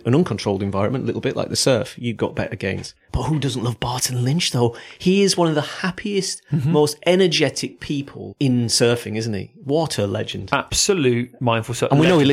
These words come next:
Speaker 1: lis-, he listens to this show, obviously.
Speaker 2: Oh, he's
Speaker 1: Hi, Barton.
Speaker 2: number one fan.
Speaker 1: Just wanna say, actually,
Speaker 2: Social
Speaker 1: on that,
Speaker 2: media, yeah, sorry, go on.
Speaker 1: just very quickly on B L, 'cause he did this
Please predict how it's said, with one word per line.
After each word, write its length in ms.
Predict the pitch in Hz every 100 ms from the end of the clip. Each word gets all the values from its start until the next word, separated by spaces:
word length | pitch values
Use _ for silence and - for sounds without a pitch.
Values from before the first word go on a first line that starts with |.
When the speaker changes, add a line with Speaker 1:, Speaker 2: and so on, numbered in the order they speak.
| 139
Speaker 1:
lis-, 20 | -
he 80 | 151
listens 300 | 143 - -
to 60 |
this 100 | 101
show, 220 | - 98
obviously. 380 | 95 101 - 120 -
Speaker 2:
Oh, 140 | 165
he's 140 | 117 107
Speaker 1:
Hi, 160 | 131
Barton. 140 | 113 107
Speaker 2:
number 80 | 117
one 120 | 113
fan. 180 | 117 143 -
Speaker 1:
Just 160 | -
wanna 80 | 285
say, 160 | - 233
actually, 240 | 170 - 101
Speaker 2:
Social 180 | 233
Speaker 1:
on 60 | 165
that, 80 | 208
Speaker 2:
media, 200 | 214 208 190
yeah, 40 | 180
sorry, 180 | - 165
go 120 | -
on. 60 | 160
Speaker 1:
just 100 | 147
very 180 | 254 269
quickly 320 | - - 123
on 140 | 110
B 100 | 123
L, 80 | 123
'cause 140 | -
he 80 | 143
did 180 | 151 160
this 200 | 151 139